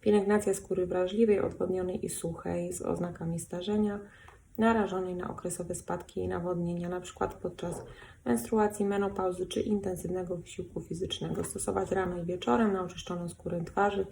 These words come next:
jako codzienny krem lub okresowo jako nawilżający serum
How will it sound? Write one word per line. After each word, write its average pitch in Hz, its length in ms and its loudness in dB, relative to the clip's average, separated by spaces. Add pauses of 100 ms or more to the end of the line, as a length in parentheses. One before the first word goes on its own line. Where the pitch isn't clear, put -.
(480)
jako 220 380 6
codzienny 180 460 -2
krem 226 360 6
lub 214 240 4
okresowo - 640 0
jako - 240 -2
nawilżający 175 580 -4
serum 175 340 -2